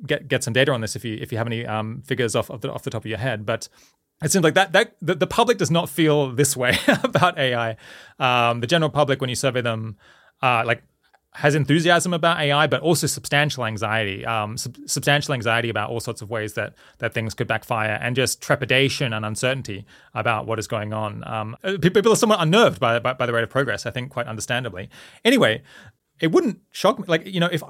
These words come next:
if I was strategizing and thinking, "How am I gonna make sure that A I is not regulated very much at all? Uh, how am I gonna make sure that government doesn't crack down on this?"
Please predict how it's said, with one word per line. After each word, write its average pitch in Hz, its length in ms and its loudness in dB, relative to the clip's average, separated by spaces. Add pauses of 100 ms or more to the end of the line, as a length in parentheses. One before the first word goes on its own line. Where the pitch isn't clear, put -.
(140)
if 165 100 -6
I 247 160 2
was 214 260 4
strategizing 151 560 2
and 123 120 -6
thinking, 120 160 -8
"How 196 320 -4
am 226 80 0
I 180 60 2
gonna 160 160 0
make 135 140 -4
sure 113 520 -2
that 120 580 -2
A 139 140 2
I 123 180 0
is 117 200 -4
not 123 440 -6
regulated 113 540 -4
very 113 160 -2
much 107 240 -8
at 117 60 -6
all? 107 400 -8 (280)
Uh, 110 220 -2
how 117 100 0
am 135 80 4
I 143 40 2
gonna 131 120 0
make 123 120 -4
sure 120 300 0
that 113 260 -2
government 120 260 -2
doesn't 117 160 -4
crack 113 220 -4
down 120 180 -2
on 101 140 -8
this?" 101 340 -12